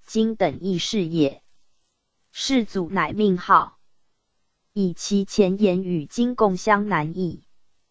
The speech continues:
诸人不复于言，惟曰：“彼无水草。”号曰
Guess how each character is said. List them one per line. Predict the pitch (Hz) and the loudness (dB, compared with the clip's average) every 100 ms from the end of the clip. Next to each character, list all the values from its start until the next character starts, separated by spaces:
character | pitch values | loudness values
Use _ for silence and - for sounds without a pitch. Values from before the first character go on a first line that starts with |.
| _ _ _ _ - | _ _ _ _ -4
诸 | 262 269 | 0 4
人 | 247 190 208 | 4 2 2
不 | 254 220 | 2 2
复 | - 220 | 2 2
于 | 165 175 | 2 0
言， | 196 190 170 190 - - | 4 4 2 -2 -10 -2
惟 | 185 175 | 2 2
曰 | 180 220 226 226 220 - - | 4 4 6 4 -2 -14 -8
：“彼 | 185 151 | -4 -4
无 | 175 160 170 | 0 -2 0
水 | - 156 | 2 2
草。” | - 170 - - _ _ _ _ _ _ _ _ _ _ | 2 0 -2 -4 _ _ _ _ _ _ _ _ _ _
号 | - - 240 202 | -4 6 6 6
曰 | 220 247 247 | 4 6 4